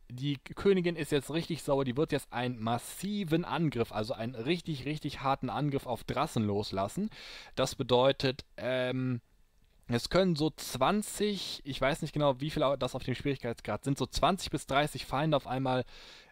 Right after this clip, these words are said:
werden jetzt Drassen angreifen. Wir haben die Möglichkeit, wir könnten jetzt hergehen und grüne Milizen ausbilden, die uns dann beim Kampf so ein bisschen unterstützen.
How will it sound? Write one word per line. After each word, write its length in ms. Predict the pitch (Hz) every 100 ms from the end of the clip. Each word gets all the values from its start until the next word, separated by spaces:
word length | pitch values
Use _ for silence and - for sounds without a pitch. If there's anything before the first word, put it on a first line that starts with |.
| -
werden 240 | 107 139 135
jetzt 260 | 113 -
Drassen 360 | 123 139 180 139
angreifen. 600 | 104 101 92 110 - 233 - - -
Wir 160 | 139 170
haben 180 | 160
die 60 | 156
Möglichkeit, 640 | 147 165 160 - 147 143
wir 100 | 123
könnten 240 | - 147 147
jetzt 220 | 123 -
hergehen 400 | 135 117 117 120
und 180 | 120 110
grüne 320 | 113 139 127
Milizen 440 | 110 143 - 143
ausbilden, 600 | 107 107 - 117 156 220
die 100 | 165
uns 120 | 147 -
dann 300 | 131 135 131
beim 200 | 113 -
Kampf 280 | 127 139
so 100 | -
ein 80 | 117
bisschen 260 | 117 123 120
unterstützen. 580 | 107 - 135 - -